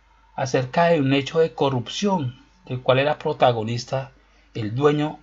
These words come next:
actual de Datesco. Leo, José Roberto Arango fue el secretario de Hacienda de la alcaldía de Medellín de Álvaro Uribe Vélez en mil novecientos ochenta y dos.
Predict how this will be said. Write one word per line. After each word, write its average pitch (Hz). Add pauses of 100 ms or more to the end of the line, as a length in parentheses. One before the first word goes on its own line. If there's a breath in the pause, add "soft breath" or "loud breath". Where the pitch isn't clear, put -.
actual 127
de 139
Datesco. 131 (680)
Leo, 175 (500)
José 160
Roberto 143
Arango 175 (400)
fue 208
el 247
secretario 180
de 190
Hacienda 139 (340)
de 175
la 156
alcaldía 143
de 180
Medellín 165
de 139
Álvaro 165
Uribe 139
Vélez 147
en 165
mil 170
novecientos 151
ochenta 170
y 127
dos. 160